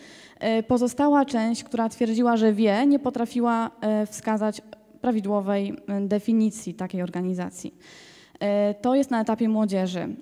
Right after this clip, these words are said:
ale niestety ta niska świadomość tego, co to jest społeczeństwo obywatelskie, jest również w samorządach. E, wyszłam naprzeciw, e, z pięknym projektem obywatelskim do mojego samorządu.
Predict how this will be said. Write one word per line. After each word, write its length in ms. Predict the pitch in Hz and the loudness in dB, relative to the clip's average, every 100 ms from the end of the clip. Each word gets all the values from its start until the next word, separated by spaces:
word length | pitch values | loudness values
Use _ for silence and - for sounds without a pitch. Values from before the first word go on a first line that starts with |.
| - | -6
ale 280 | 202 214 262 | 0 2 4
niestety 720 | 277 247 214 196 - 190 190 190 | 4 2 0 -2 0 -2 -2 -4
ta 120 | 202 | -4
niska 340 | 214 254 262 | -2 -2 -4
świadomość 540 | 240 214 208 226 208 - | -2 -2 -2 -2 -4 -4
tego, 300 | 220 208 202 | -2 -2 -4
co 220 | - 254 | -2 0
to 100 | 277 | 2
jest 120 | 262 | 0
społeczeństwo 460 | - 214 233 233 233 | -2 -2 0 0 -2
obywatelskie, 760 | 214 214 202 196 - 214 233 - - - - _ - | -4 -2 -2 -2 -6 -4 -4 -6 -16 -20 -20 _ 2
jest 300 | 302 311 302 | 6 6 4
również 420 | 262 233 233 226 | 2 4 2 0
w 100 | - | -4
samorządach. 680 | 226 214 208 214 208 170 - - - - - - - - | -2 2 2 2 0 -2 -6 -12 -20 -20 -20 -20 -20 -10
E, 480 | 202 214 220 220 220 | -2 2 2 2 2
wyszłam 360 | 233 285 294 | 2 4 4
naprzeciw, 880 | 277 269 277 254 - 233 254 - - | 4 4 2 2 0 -2 -4 -8 -6
e, 240 | 226 226 220 | 0 0 0
z 140 | - | -2
pięknym 420 | - 277 277 262 | 2 4 4 2
projektem 480 | 254 247 247 233 226 | 4 6 6 4 0
obywatelskim 760 | 220 214 220 214 - - 214 208 | 2 2 2 0 -2 -2 0 2
do 480 | 208 202 202 202 202 202 214 220 | 2 2 0 -2 -2 -2 -2 0
mojego 440 | 226 220 202 196 196 | 0 2 0 -2 -4
samorządu. 640 | 208 202 196 220 262 311 | -4 -4 -2 0 0 -2